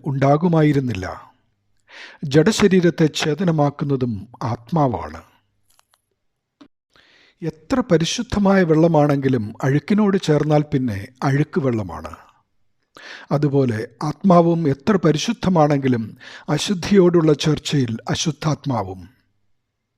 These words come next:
ദുഷിച്ചവയോടുള്ള ചേർച്ചയിൽ ദുഷ്ടാത്മാവുമായി തീരുന്നു. അതായത് മനുഷ്യ സ്വഭാവവും പ്രവൃത്തിയും അനുസരിച്ച് ആത്മാവിൻ്റെ ഭാവത്തിലും മാറ്റമുണ്ടാകുന്നു. അങ്ങനെ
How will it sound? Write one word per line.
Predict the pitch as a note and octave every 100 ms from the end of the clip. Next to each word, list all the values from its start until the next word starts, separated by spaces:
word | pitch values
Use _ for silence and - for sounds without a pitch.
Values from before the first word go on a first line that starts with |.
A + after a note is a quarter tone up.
| _ _ - - - -
ദുഷിച്ചവയോടുള്ള | D3+ D#3 A3 - G#3 G3+ F#3+ F3 D#3+
ചേർച്ചയിൽ | D3+ D#3+ D3+ - D3+ C3 B2
ദുഷ്ടാത്മാവുമായി | B2 - E3+ D#3+ - D#3+ D#3 C3+ A#2+
തീരുന്നു. | - B2+ G#2+ F2+ F2+ A#2 _ _ _ _ _ _ _ _ _ _ _ -
അതായത് | C#3+ C3+ A#2 G2+ - - _ _ - - -
മനുഷ്യ | D#3 D3 E3+ - A#3+
സ്വഭാവവും | G#3 G3 D#3+ D#3 D3+ C#3+ C#3
പ്രവൃത്തിയും | C#3 C#3+ D3+ E3+ D#3 C#3
അനുസരിച്ച് | C3+ - C#3+ B2+ - B2 G#2+ D#3 _ _ _ - - -
ആത്മാവിൻ്റെ | C#3+ - D#3+ E3 D#3+ D#3+
ഭാവത്തിലും | C#3 C#3+ D3 D#3 D#3 C#3 C3+
മാറ്റമുണ്ടാകുന്നു. | C3+ B2 - D3+ B2 G#2+ G2+ F2+ F2 F#2 - _ _ _ _ _ - - -
അങ്ങനെ | C#3+ D3+ D3+ C3+ G2 G2